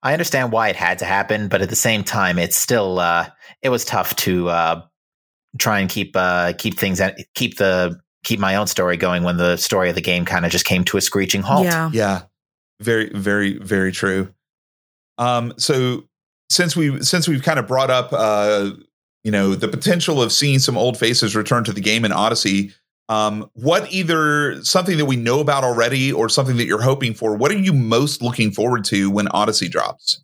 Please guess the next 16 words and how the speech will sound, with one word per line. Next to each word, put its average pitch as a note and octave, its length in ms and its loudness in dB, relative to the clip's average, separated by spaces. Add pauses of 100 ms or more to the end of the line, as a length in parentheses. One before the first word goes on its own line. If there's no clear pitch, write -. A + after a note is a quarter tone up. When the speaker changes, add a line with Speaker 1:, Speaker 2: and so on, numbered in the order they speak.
Speaker 1:
I D#3 160 0
am C4 140 -2
looking D#3 280 0
forward A#2 540 -2
to G2 720 0 (420)
seeing A#2+ 380 2
how G#2 240 0
the G2+ 80 -2
world F#2+ 300 0
of F#2 80 0
Elite F2+ 280 0
gets F2+ 200 0
transferred F2+ 560 -2
to E2 80 0
On F2 160 0
Foot. - 340 0